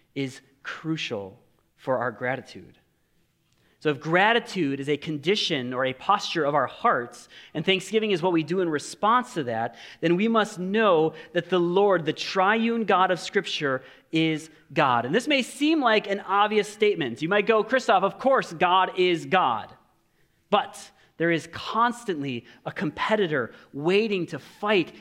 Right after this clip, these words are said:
and steal that title from him. Who is that competitor?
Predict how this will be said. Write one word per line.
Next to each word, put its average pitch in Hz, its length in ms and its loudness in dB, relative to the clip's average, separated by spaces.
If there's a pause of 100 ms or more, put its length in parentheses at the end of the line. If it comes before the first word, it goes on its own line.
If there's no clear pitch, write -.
(120)
and 151 180 -4
steal 190 600 -2
that 165 300 -2
title 156 420 -2
from 151 320 -2
him. 104 340 -14 (1600)
Who 208 120 -6
is 196 120 -6
that 190 160 -2
competitor? 185 680 -10